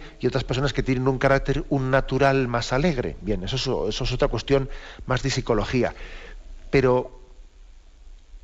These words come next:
dentro de esos dos tipos de personas,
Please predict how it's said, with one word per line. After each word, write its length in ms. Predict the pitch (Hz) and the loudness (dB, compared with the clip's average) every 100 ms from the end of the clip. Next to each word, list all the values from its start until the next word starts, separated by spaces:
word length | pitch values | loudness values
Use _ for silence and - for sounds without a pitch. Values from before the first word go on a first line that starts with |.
| - | -10
dentro 560 | 113 160 190 180 175 | -2 0 2 2 4
de 320 | 139 131 120 | 6 4 4
esos 240 | 117 - 123 | -2 -2 0
dos 200 | 156 - | 0 0
tipos 280 | 151 147 127 | 0 0 0
de 100 | 123 | 0
personas, 600 | 113 - 113 143 - | 0 -2 0 0 -2